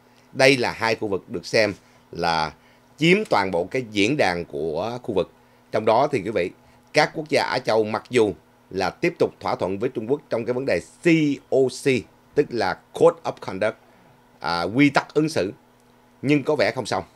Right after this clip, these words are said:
Và Trung Quốc cũng thú nhận điều này còn phải xảy ra thêm và ít nhất một chục năm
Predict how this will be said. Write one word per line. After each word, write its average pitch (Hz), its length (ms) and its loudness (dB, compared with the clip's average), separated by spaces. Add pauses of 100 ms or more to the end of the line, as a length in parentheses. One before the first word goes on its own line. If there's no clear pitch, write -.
(440)
Và 90 120 -2
Trung 135 240 -2
Quốc - 120 2
cũng 120 120 -6
thú 151 100 -2
nhận 95 220 0 (380)
điều 117 200 4
này 107 140 4
còn 95 140 -6
phải 104 120 -2
xảy 101 380 -6
ra 113 160 0
thêm 110 320 -6 (120)
và 92 260 -2 (280)
ít 151 140 -4
nhất 165 140 0 (140)
một 98 260 -8
chục 131 240 4
năm 123 180 -2